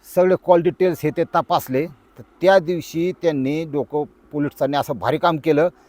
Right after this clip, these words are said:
कुठून मिसिंग झाली ना, म्हणले छत्रपती संभाजीनगर आली होती, सगळे सीसीटीव्ही चेक करा, सोडा. सीसीटीव्हीमध्ये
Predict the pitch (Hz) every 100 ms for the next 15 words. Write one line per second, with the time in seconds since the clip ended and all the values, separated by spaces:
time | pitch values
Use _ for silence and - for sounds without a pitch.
0 | _ _ _ _ - 208 262 262 269 -
1 | 190 185 175 139 131 139 - _ _ 127
2 | 165 143 - 139 147 139 160 156 131 127
3 | 135 147 139 92 107 _ _ _ _ -
4 | 165 160 156 143 - 139 139 113 151 -
5 | 143 - 120 127 - 151 120 156 143 143
6 | 120 160